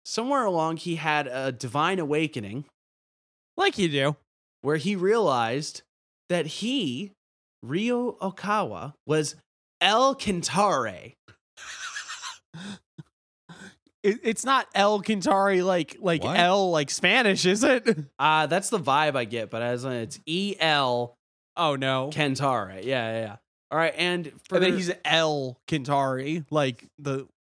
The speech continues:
Speaker 2: like Elohim.
Speaker 1: Well, that's, that's just the thing. El Cantare is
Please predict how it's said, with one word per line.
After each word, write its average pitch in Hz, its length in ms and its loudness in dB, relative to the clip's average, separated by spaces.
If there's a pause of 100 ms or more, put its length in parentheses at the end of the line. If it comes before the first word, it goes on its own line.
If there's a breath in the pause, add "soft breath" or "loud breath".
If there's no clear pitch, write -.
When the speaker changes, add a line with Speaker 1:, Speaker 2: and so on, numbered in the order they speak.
(400)
Speaker 2:
like 147 200 0
Elohim. 156 960 2 (220)
Speaker 1:
Well, 147 500 0 (120)
that's, 147 480 -2
that's 117 260 -4 (120)
just 117 300 -6
the 143 60 -12
thing. 170 460 -6 (200)
El 196 220 2
Cantare 156 920 -2
is 143 600 -2